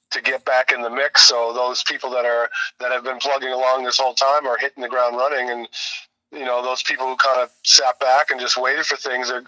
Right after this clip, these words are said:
they're gonna be behind. So, I mean, that's why I never, I never stopped. You know, I, I was working right through, and, you know, I would travel to do a two-top in Connecticut during covid when I never would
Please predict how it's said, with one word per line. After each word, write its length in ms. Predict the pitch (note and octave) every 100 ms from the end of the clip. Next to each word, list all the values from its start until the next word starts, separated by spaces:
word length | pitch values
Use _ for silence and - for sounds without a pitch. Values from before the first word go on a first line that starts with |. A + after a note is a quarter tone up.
| -
they're 140 | C3+
gonna 160 | C3+ C3+
be 100 | C#3
behind. 540 | C#3+ C3 C#3+ G3+ C#3
So, 340 | - C3 B2 C3+ C3
I 60 |
mean, 180 | C3 B2+
that's 220 | C3+ C#3
why 200 | C#3+ C#3+ D3
I 40 |
never, 220 | D3+ D3 - - - C3
I 120 | D3
never 240 | E3+ D3+
stopped. 400 | - D3 E3 D#3+ C#3
You 180 | C3+
know, 40 | C3+
I, 180 | C3 C3+ - - C#3
I 80 |
was 180 | C#3 C3
working 360 | C3+ C#3+ C#3+ C3+
right 260 | C3 C#3+
through, 440 | C#3+ C3+ C3+ E3+ C#3
and, 120 | A2+ - - - - _ - - -
you 100 | C3+
know, 180 | B2+ A#2+
I 120 | C3+
would 140 | C#3
travel 400 | - C#3 C3+ C#3+
to 100 | C#3
do 200 | C3+ C#3
a 40 | C3
two-top 600 | - G3 F3+ D3 - -
in 160 | C3 B2
Connecticut 560 | C#3 E3 G3+ C3 A#2+ _ _ -
during 260 | C3+ C#3+ C3+
covid 380 | C#3+ C3+ C3 C#3
when 160 | C3+ C3+
I 120 | C#3
never 300 | C#3 D3 C#3+
would 220 | B2